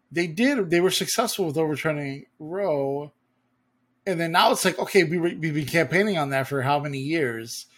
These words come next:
What are we supposed to campaign on now, right? And it's almost like they have to find a new target, so they have to even get further right than they were before. Now they're going after trans people, birth control,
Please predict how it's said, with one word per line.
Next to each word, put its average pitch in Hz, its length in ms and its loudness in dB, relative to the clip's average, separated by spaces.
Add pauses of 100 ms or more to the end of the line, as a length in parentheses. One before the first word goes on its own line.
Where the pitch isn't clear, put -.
(240)
What 156 120 2
are 156 40 2
we 156 60 0
supposed 139 220 -4
to 127 60 -10
campaign 147 400 -2
on 127 160 -4
now, 131 440 -8
right? 143 300 -2 (400)
And 160 80 -4
it's 143 120 -2
almost 214 260 0
like 190 120 2
they 160 100 0
have 175 240 6
to 170 100 -2
find 160 300 2
a 147 80 -2
new 143 160 -4
target, 143 600 0
so - 140 -8
they 147 100 -2
have 156 200 2
to 156 60 -8
even 143 280 -6
get 131 300 -2 (360)
further 151 400 4
right 131 320 2
than 135 160 -6
they 127 120 -6
were 123 220 -6
before. 120 580 -6
Now 131 160 -6
they're 127 120 -6
going 127 240 -6
after 120 220 -14
trans 147 320 -8
people, 135 300 -6
birth 147 280 -10
control, 131 580 -6